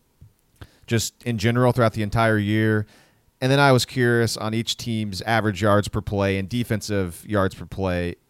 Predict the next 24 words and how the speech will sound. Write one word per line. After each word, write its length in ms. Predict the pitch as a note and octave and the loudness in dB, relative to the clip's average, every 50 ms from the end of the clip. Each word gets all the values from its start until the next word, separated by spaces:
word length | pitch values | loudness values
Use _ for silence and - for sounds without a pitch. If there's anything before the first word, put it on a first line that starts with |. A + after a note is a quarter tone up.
| _ _ _ _ _ _ _ _ _ | _ _ _ _ _ _ _ _ _
against 300 | A2+ G#2+ A2 G2 - A2 | -6 -4 -4 -4 -6 -6
non-conference 760 | A2+ B2 C#3 C#3+ C#3+ C#3 C3 - C3 B2+ B2 G#2 A2+ G#2 - | 0 2 4 4 4 4 2 0 0 0 0 0 -2 -4 -4
opponents, 720 | G#2 - - G#2 G2 F#2+ F#2+ F#2 F2+ - - - - - _ _ _ _ _ _ _ _ _ _ _ _ _ _ _ - | -4 -2 0 0 2 0 0 -2 -4 -6 -10 -14 -14 -16 _ _ _ _ _ _ _ _ _ _ _ _ _ _ _ 0
Power 240 | B2 B2 A#2 A2 G2+ | 4 6 6 6 4
Five. 400 | - - G#2+ G2 F#2 F2 E2+ - | 2 0 0 2 2 0 -2 -2
So 160 | - A#2 A2+ | 0 2 4
I 140 | B2 C#3+ D3+ | 6 6 6
will, 240 | C#3 C3 B2+ A#2+ | 6 6 6 6
uh, 160 | A#2 A2 G#2 G2+ | 6 6 4 4
I'll 160 | G2 B2 C3 | 4 4 2
share 240 | - - E3+ E3 D#3 | 2 4 4 4 6
those, 380 | C#3 C3+ C3 A2+ G2+ G2 - | 6 4 4 2 0 -6 -8
those 260 | - - A#2+ A2+ G2+ | -4 -2 -2 -2 -2
numbers 440 | G#2+ A2+ A#2+ C3 C3 A#2 A#2 A2 F#2 | -2 -2 -2 -2 0 0 -2 -2 -2
with 220 | F#2+ G2+ F2+ - G#2 | -4 -4 -6 -4 -4
you 220 | G2+ G2 F#2+ F#2 | -4 -4 -4 -4
momentarily, 680 | F2+ G2+ G#2+ G2+ F#2+ F2+ - - A2+ A2 G#2+ F#2+ F2+ F2+ | -4 -4 -4 -4 -6 -6 -4 -2 0 0 0 0 -2 -4
but 180 | E2+ F#2 - - | -4 -6 -8 -4
I'll 140 | E2+ A#2 B2+ | -2 0 0
let 180 | C3 B2 - | 0 -2 -4
you 80 | - A2 | -8 -10
jump 380 | G2 E2+ - A2+ G#2+ G2+ - G#2+ | -10 -6 -4 -4 -4 -2 -4 -4
in 200 | G#2 G2+ G2 F#2+ | -4 -4 -6 -6
and, 160 | F2+ E2 | -10 -12